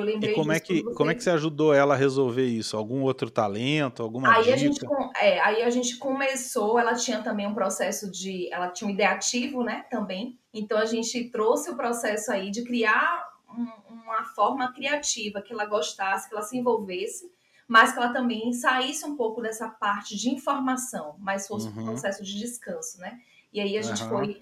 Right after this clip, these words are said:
Speaker 2: linkando a esporte, e aí foi bem bacana,
Speaker 1: Legal.
Speaker 2: assim, é, esse processo. Ela foi se descobrindo também de algumas coisas que ela gosta, que não é informativo, mas que ela tem um processo também de descanso que ela precisa de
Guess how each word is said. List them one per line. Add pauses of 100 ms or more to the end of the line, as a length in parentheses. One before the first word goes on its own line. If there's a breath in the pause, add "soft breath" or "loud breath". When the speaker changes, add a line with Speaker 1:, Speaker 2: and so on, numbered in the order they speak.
(140)
Speaker 2:
linkando
a
esporte,
e
aí
foi
bem
bacana,
Speaker 1:
Legal.
Speaker 2:
assim, (140)
é,
esse
processo.
Ela
foi
se
descobrindo
também
de
algumas
coisas
que
ela
gosta,
que
não
é (240 soft breath)
informativo,
mas
que
ela
tem
um
processo
também (220 soft breath)
de
descanso
que
ela
precisa (320 loud breath)
de